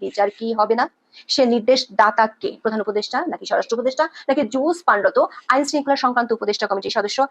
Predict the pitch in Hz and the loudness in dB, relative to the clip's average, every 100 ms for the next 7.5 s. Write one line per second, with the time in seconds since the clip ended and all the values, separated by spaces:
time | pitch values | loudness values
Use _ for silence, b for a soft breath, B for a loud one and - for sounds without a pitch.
0 | B - 202 - - 180 - - - - | B 0 0 0 -2 -2 -4 -8 -10 -10
1 | - - _ B B 269 277 294 277 285 | -12 -12 _ B B 2 4 2 0 2
2 | 277 254 - 294 226 220 240 214 208 - | 2 2 2 2 4 4 2 2 0 0
3 | 196 - - - - 262 277 262 262 B | -6 -4 -4 -6 -8 -4 0 0 -2 B
4 | 240 254 370 285 214 262 - 277 285 330 | -2 0 -2 0 2 0 0 -2 0 0
5 | - 226 269 330 - 254 269 - 254 180 | 0 -2 -2 -2 0 2 2 0 -2 2
6 | 170 175 214 269 403 B 247 254 240 233 | 0 0 -2 -2 -2 B -2 0 0 -2
7 | 247 - - 240 233 | -4 -4 -2 -2 -2